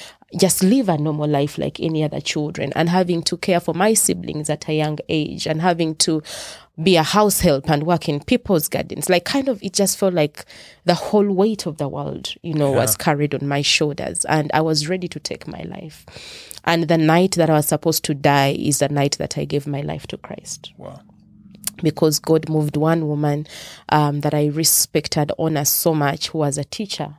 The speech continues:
Speaker 1: my school teacher, who sent for me and, you know, and said, "The Holy Spirit told her to send for me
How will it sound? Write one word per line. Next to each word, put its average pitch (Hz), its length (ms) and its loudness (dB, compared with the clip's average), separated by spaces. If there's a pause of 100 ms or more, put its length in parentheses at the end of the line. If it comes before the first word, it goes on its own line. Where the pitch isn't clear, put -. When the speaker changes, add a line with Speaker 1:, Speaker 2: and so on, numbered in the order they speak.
Speaker 1:
my 151 160 -8
school 165 340 -8
teacher, - 480 -8 (440)
who 202 120 2
sent 202 340 4
for - 160 0
me 143 360 2
and, 139 300 -2
you 156 100 -4
know, 139 160 -2
and 135 180 -6
said, 143 260 -2
"The 147 100 -4
Holy 190 320 -2
Spirit - 680 -6
told - 360 -12 (100)
her - 160 -14 (600)
to 170 100 0
send 160 360 4
for - 160 -2
me 143 460 2